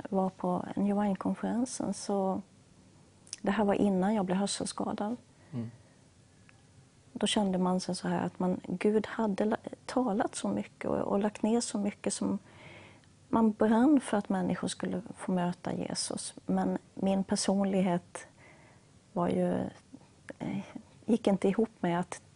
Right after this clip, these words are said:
Speaker 1: vittna och tala och jag vågade inte helt enkelt. Och jag var desperat för jag kände mig som,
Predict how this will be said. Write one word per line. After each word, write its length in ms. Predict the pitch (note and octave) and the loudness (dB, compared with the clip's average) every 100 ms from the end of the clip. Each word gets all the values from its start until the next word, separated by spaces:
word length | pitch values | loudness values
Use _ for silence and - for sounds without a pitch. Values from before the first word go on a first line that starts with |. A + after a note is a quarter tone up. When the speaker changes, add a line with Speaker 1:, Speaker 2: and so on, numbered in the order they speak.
| - - | -14 0
Speaker 1:
vittna 640 | G#3 - - - F#3 F#3+ | 0 0 -10 -4 -2 0
och 100 | F#3+ | -2
tala 500 | - F#3+ F#3+ F#3 F#3+ | -4 -2 -2 -2 0
och 180 | G3 G3+ | 0 -2
jag 300 | G#3 A#3+ B3+ | -2 -2 -2
vågade 520 | A#3+ C4+ A3+ G3+ F4+ E4 | 2 2 2 0 -2 -2
inte 280 | F3+ - G3 | -4 -6 -6
helt 280 | F#3 - | -6 -8
enkelt. 360 | - G3+ - - - - - - - - - - - - - - | -6 -6 -8 -18 -20 -20 -20 -20 -20 -20 -20 -20 -20 -20 -20 -2
Och 80 | - | 2
jag 120 | A3 | 4
var 80 | A#3+ | 4
desperat 720 | A3+ A3 - G#3 G3+ A#3+ A#3 | 2 0 0 0 2 0 -2
för 100 | - | -2
jag 100 | A3+ | 0
kände 300 | - A3+ G#3 | 2 0 0
mig 140 | G#3 G#3+ | 0 -2
som, 300 | - G#3 | -2 -2